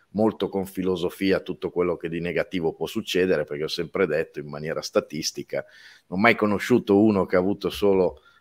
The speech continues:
botte di fortuna <laughs> per tutta la vita o botte di sfiga per tutta la vita, <laughs> cioè mediamente sono equamente distribuite, e quindi tanto quanto ci fa piacere accettiamo quando succede qualcosa di bello,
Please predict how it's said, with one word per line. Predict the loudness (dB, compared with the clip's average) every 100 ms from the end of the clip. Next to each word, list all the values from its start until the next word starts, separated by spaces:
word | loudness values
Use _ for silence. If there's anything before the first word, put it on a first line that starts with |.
| _
botte | 8 12 12 8 2
di | 4 2 0 _ _ _
fortuna | -6 -2 -2 4 4 6 2 -2 -6
<laughs> | -8
per | 4 4 4
tutta | 0 10 12
la | 12
vita | 12 8 8 8 8 6
o | 6
botte | 6 6 2
di | 0
sfiga | 0 2 2 2
per | 2 -4
tutta | -4 4
la | 6
vita, | 6 2 -12 -8
<laughs> |
cioè | -6 0
mediamente | 4 10 10 10 6 6 2
sono | 2 0
equamente | 0 2 2 2 -2 -4 -6
distribuite, | -6 -2 -2 2 0 0 2 2 2 -12 -20 -20 -20 -12 2
e | 4
quindi | 6 4 2 4
tanto | 6 6 4 0 6
quanto | 8 8 6 -4
ci | -6 -4
fa | 0 2
piacere | 2 2 6 8 6
accettiamo | 4 -2 -6 0 2 2 0 -6
quando | -4 -4 -4
succede | -8 -10 -4 -2 -2
qualcosa | -6 -4 -6 -4
di | -4
bello, | -2 -2 -2 0 0 -2